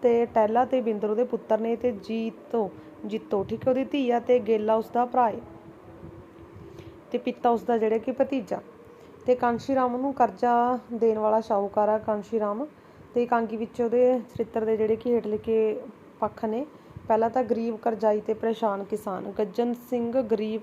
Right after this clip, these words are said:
ਤੇ ਕਰਜ਼ੇ ਦਾ ਮਾਰਿਆ ਹੋਇਆ ਕਿਸਾਨ ਹੈ। ਧੀ ਦੇ ਸਹੁਰਿਆਂ ਦੁਆਰਾ ਛੇਤੀ ਵਿਆਹ ਮੰਗੇ ਜਾਣ ਕਰਕੇ ਉਹਨੂੰ ਹੋਰ ਜ਼ਿਆਦਾ ਪਰੇਸ਼ਾਨੀ ਹੁੰਦੀ ਹੈ, ਜਿਸ ਕਰਕੇ ਉਹਦੀ ਆਪਣੀ ਪਤਨੀ ਨਾਲ, ਅਹ, ਜਿਹੜੀ ਕਿ ਤਲਖ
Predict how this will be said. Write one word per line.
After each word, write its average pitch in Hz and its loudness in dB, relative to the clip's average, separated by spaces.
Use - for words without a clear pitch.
ਤੇ 226 4
ਕਰਜ਼ੇ 214 0
ਦਾ 214 2
ਮਾਰਿਆ 196 0
ਹੋਇਆ 202 0
ਕਿਸਾਨ 196 -6
ਹੈ। 247 -8
ਧੀ 247 -2
ਦੇ 233 4
ਸਹੁਰਿਆਂ 226 2
ਦੁਆਰਾ 226 4
ਛੇਤੀ 220 -2
ਵਿਆਹ 214 0
ਮੰਗੇ 220 -2
ਜਾਣ 208 -2
ਕਰਕੇ 202 -2
ਉਹਨੂੰ 233 -2
ਹੋਰ 202 -2
ਜ਼ਿਆਦਾ 202 0
ਪਰੇਸ਼ਾਨੀ 208 -4
ਹੁੰਦੀ 208 -4
ਹੈ, 254 -2
ਜਿਸ 240 0
ਕਰਕੇ 240 2
ਉਹਦੀ 233 -2
ਆਪਣੀ 233 0
ਪਤਨੀ 220 -2
ਨਾਲ, 214 2
ਅਹ, 208 -2
ਜਿਹੜੀ 202 -4
ਕਿ 240 -6
ਤਲਖ 226 2